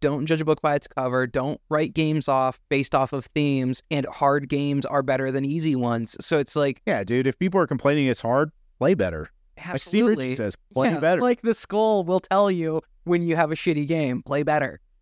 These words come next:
Speaker 2: Game's awesome, dude.
Speaker 1: It's so sick.
Speaker 2: Anyway, this was another episode of the Wedgehead Pinball Podcast. I wanna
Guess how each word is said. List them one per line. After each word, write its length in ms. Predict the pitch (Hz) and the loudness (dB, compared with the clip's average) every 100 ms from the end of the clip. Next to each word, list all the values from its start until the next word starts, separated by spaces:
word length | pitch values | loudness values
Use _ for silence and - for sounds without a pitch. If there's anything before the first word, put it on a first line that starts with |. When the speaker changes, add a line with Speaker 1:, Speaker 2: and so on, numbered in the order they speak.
| _ _ 156 | _ _ -4
Speaker 2:
Game's 320 | 147 190 147 | 0 2 2
awesome, 340 | 110 139 - 71 | 2 2 0 -4
dude. 260 | 78 104 - _ | -4 -4 -8 _
Speaker 1:
It's 160 | 143 - | -8 -4
so 160 | 139 104 | -6 -6
sick. 180 | - - _ _ | -12 -16 _ _
Speaker 2:
Anyway, 460 | 139 147 117 104 95 _ | 0 0 0 -2 -4 _
this 160 | 156 170 | -2 0
was 140 | 170 | 0
another 340 | 156 156 151 143 | 2 2 4 2
episode 580 | 147 139 - 143 143 135 | 0 -2 0 2 2 0
of 80 | 107 | 0
the 220 | 110 107 | 0 0
Wedgehead 480 | 113 127 - 127 - | 0 0 0 -2 0
Pinball 380 | 135 120 110 | 0 0 -2
Podcast. 640 | - 127 127 - 131 131 - | 0 0 0 -2 -2 -2 -2
I 40 | |
wanna 300 | 117 113 107 | -2 0 -2